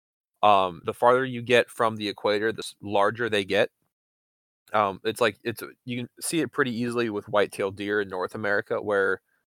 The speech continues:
down in, like, Florida and Texas, white-tailed deer can be, like, very small, like, the size of, like, a large dog or a medium-sized dog when you get down to key deer. But then if you go up into Canada, you're looking, like,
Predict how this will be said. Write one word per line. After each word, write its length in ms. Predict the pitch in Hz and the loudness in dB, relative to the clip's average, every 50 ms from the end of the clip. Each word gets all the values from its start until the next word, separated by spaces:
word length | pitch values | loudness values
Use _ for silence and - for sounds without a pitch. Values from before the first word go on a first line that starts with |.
| _ _ _ _ _ _ _ _ _ | _ _ _ _ _ _ _ _ _
down 200 | - 113 110 113 | 6 6 6 6
in, 60 | 117 | 6
like, 160 | 110 110 110 - | 4 4 4 2
Florida 340 | - - 131 120 117 110 | 0 2 4 4 4 4
and 120 | 104 104 104 | 2 2 4
Texas, 500 | - 120 113 - - - 107 104 98 - | 6 6 6 6 2 -2 -4 -4 -4 -2
white-tailed 400 | 110 107 107 107 - 107 101 101 | 0 0 0 0 -2 -6 -6 -6
deer 160 | 101 95 92 | -6 -6 -6
can 140 | - - 101 | -8 -10 -8
be, 140 | 98 98 98 | -6 -4 -2
like, 240 | 90 80 76 - _ _ _ | -2 -2 -4 -8 _ _ _
very 280 | 107 113 107 104 98 95 | 0 2 2 2 2 -2
small, 340 | - - 101 98 95 98 90 | -6 -8 -4 0 0 2 0
like, 160 | 87 85 - | 0 -4 -6
the 60 | 92 | -6
size 340 | 90 - 95 95 95 92 95 | 0 4 4 4 4 2 0
of, 80 | 98 | -4
like, 220 | 90 92 87 - _ - | -6 -6 -6 -6 _ -8
a 60 | 98 | -6
large 340 | 95 95 92 95 95 95 - | -4 -2 -2 -4 -4 -4 -2
dog 340 | 87 87 87 85 85 90 - _ _ _ _ _ _ _ _ _ _ _ _ _ - | 0 0 2 0 -2 -4 -8 _ _ _ _ _ _ _ _ _ _ _ _ _ -4
or 100 | 101 104 | -4 -4
a 40 | 98 | -2
medium-sized 640 | 98 101 104 95 101 92 101 - 101 95 95 - | -2 -4 -6 -6 -8 -8 -4 -2 -2 -2 0 0
dog 240 | - 87 87 95 95 | 0 0 2 0 -2
when 80 | 95 | -4
you 80 | 98 92 | -8 -8
get 120 | 98 90 | -8 -4
down 200 | - 95 90 92 | -2 -2 -2 -4
to 80 | 73 - | -6 -12
key 220 | - - - 101 | -16 -14 -12 -12
deer. 340 | 98 90 92 80 80 80 78 _ | -10 -8 -8 -8 -8 -8 -8 _
But 120 | - 92 98 | -8 -6 -6
then 120 | 104 98 | -6 -8
if 100 | 101 - | -8 -8
you 60 | 110 | -4
go 100 | 104 104 | -4 -4
up 140 | 98 - - | -4 -4 -6
into 160 | 101 90 87 | -10 -10 -12
Canada, 560 | - - 101 95 98 98 95 90 87 85 85 80 | -10 -6 -4 -4 -4 -4 -4 -6 -6 -6 -6 -8
you're 100 | 92 95 | -8 -10
looking, 220 | 92 92 - - - 82 | -10 -10 -12 -16 -12 -8
like, 160 | 92 95 - | -8 -8 -8